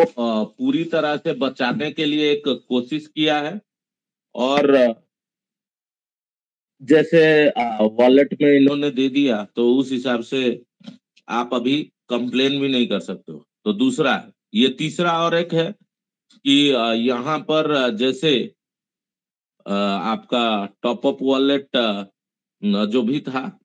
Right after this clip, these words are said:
उसको भी उसमें minus कर दिया गया है या ऐड कर दिया गया है, जिसका जैसा था। तो उस हिसाब से एक figure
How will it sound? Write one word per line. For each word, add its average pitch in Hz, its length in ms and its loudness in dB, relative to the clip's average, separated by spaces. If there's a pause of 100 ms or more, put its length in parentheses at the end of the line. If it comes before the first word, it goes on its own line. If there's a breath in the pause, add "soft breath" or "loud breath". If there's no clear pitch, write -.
(160)
उसको 117 340 -2
भी 143 360 0
उसमें 131 300 -2
minus 120 560 2 (260)
कर 113 180 4
दिया 131 240 6
गया 127 220 4
है 156 200 6
या 147 180 6
ऐड 123 500 2
कर 127 140 4
दिया 123 200 6
गया 120 260 4
है, 151 100 0
जिसका 127 320 2
जैसा 117 320 2
था। - 360 -6 (920)
तो 160 220 8
उस 160 120 4
हिसाब 147 280 2
से 170 240 6
एक - 180 0
figure 139 640 2